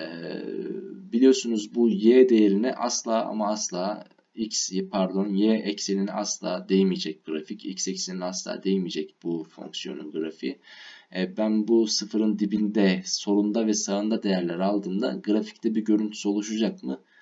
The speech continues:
Oluşmayacak. Hatta bazı kaynaklar sonsuzda teğettir de der. Görmüşsünüzdür. Ee, bu yüzden sıfırın solundaki limit eksi sonsuzdur ve sıfırın sağındaki limit de artı sonsuzdur ifadelerini burada kullanabiliriz.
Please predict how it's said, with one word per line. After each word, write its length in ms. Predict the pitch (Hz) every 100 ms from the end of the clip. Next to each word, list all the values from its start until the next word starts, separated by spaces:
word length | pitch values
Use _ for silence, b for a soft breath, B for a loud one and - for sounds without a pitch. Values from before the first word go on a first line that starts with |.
| b -
Oluşmayacak. 580 | 131 - 95 95 110 107
Hatta 420 | - - 107 107
bazı 440 | 110 107 107 107
kaynaklar 500 | 104 98 98 107 110
sonsuzda 640 | 104 - 98 95 98 104 98
teğettir 960 | 98 104 101 - - _ _ - 85
de 120 | 80 95
der. 320 | 110 - -
Görmüşsünüzdür. 840 | 90 92 95 - - - - - B B B B _ -
Ee, 320 | 90 90 95
bu 100 | 117
yüzden 340 | 104 107 120
sıfırın 440 | 127 - 117 113 107
solundaki 600 | - 104 104 104 - 107
limit 340 | 95 92 -
eksi 260 | 92 - -
sonsuzdur 640 | - 113 - 117 127 110
ve 60 | 104
sıfırın 380 | - 110 107 98
sağındaki 600 | - 98 104 101 101 110
limit 300 | 98 92 123
de 100 | 98
artı 340 | 104 104 -
sonsuzdur 600 | - 110 107 127 113 101
ifadelerini 800 | 95 95 98 95 92 92 120 117
burada 440 | 104 101 139 - b b b _
kullanabiliriz. 840 | - 90 87 131 175 104 - -